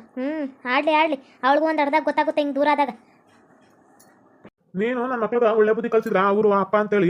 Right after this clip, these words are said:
Speaker 2: ನೆನ್ನೆನೆ ಬರುವು. ಹಾ, ಒಳ್ಳೆ ಬುದ್ಧಿ ಕಲ್ಸಿಲ್ಲಲ್ಲ ನೀನು. ಹಾ, ಅಪ್ಪ ಅವ್ನ್ ಪ್ರೀತಿ ಅಂದ್ರೆ ಏನಂತ ಕಲ್ಸಿಲ್ಲ, ಬರೀ ದುಡ್ಡು, ದುರಂಕಾರ, ದೌಲತ್ತು, ಅದ್ನ ಕಲ್ಸಿರ್ತೀಯಲ್ಲ. ಹುಡುಗರ್ಗೆ ಯಾವ್ದು ಮಾಡ್ಬೇಕು ಅದನ್ನ ಮಾಡು, ಉದ್ದಾರ ಆಯ್ತಿ. ಇಂಥವೆಲ್ಲ ಮಾಡಿನಿ ಅಂದ್ರೆ ಹಾಳಾಗೋಯ್ತಿ, ತಿನ್ನಕ್ ಇಟ್ಟಿಲ್ದಂಗ್ ಸಾಯ್ತಿಲ್ಲ ಹುಡಿ ನೀನು.
Speaker 1: ಹ್ಞೂ, ನೀವೆಲ್ಲ ತಿಂದ ಸೈರಿ, ನಾನು ಇಟ್ಟಿಲ್ದಂಗ ಸಾಯ್ತೀನಿ, ಸರಿ ಏನ?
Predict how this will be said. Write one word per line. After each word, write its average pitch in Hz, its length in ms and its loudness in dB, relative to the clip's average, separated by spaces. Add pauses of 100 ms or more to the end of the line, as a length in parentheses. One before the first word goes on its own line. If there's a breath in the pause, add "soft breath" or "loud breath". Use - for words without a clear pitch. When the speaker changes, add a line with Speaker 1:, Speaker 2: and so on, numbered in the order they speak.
Speaker 2:
ನೆನ್ನೆನೆ 196 280 0
ಬರುವು. 202 240 0 (300 loud breath)
ಹಾ, 170 60 2 (140)
ಒಳ್ಳೆ 196 160 4
ಬುದ್ಧಿ 214 160 -4
ಕಲ್ಸಿಲ್ಲಲ್ಲ 220 460 0
ನೀನು. 196 120 -4 (240 loud breath)
ಹಾ, 170 60 -2 (120)
ಅಪ್ಪ 196 140 -2
ಅವ್ನ್ 214 180 -2
ಪ್ರೀತಿ 202 240 -2
ಅಂದ್ರೆ 208 160 0
ಏನಂತ 208 280 -2
ಕಲ್ಸಿಲ್ಲ, 202 320 2
ಬರೀ 196 140 0 (100)
ದುಡ್ಡು, 185 340 -2
ದುರಂಕಾರ, 196 360 2 (260)
ದೌಲತ್ತು, 190 380 0 (340 loud breath)
ಅದ್ನ 196 220 -2
ಕಲ್ಸಿರ್ತೀಯಲ್ಲ. 208 500 0
ಹುಡುಗರ್ಗೆ 185 360 0
ಯಾವ್ದು 180 200 0
ಮಾಡ್ಬೇಕು 190 320 0
ಅದನ್ನ 185 200 -2
ಮಾಡು, 180 200 -2
ಉದ್ದಾರ 180 240 2
ಆಯ್ತಿ. 175 180 -4 (340 soft breath)
ಇಂಥವೆಲ್ಲ 196 380 0
ಮಾಡಿನಿ 185 260 0
ಅಂದ್ರೆ 185 160 2
ಹಾಳಾಗೋಯ್ತಿ, 180 440 2 (300 loud breath)
ತಿನ್ನಕ್ 196 280 0
ಇಟ್ಟಿಲ್ದಂಗ್ 190 340 -2
ಸಾಯ್ತಿಲ್ಲ 185 280 0
ಹುಡಿ 175 140 0
ನೀನು. 170 120 -4 (420)
Speaker 1:
ಹ್ಞೂ, 320 120 -2 (100)
ನೀವೆಲ್ಲ 302 240 4 (100)
ತಿಂದ 320 160 0 (120)
ಸೈರಿ, 311 200 4
ನಾನು 294 140 0
ಇಟ್ಟಿಲ್ದಂಗ 294 360 0
ಸಾಯ್ತೀನಿ, 269 280 0
ಸರಿ 277 180 0
ಏನ? 330 80 0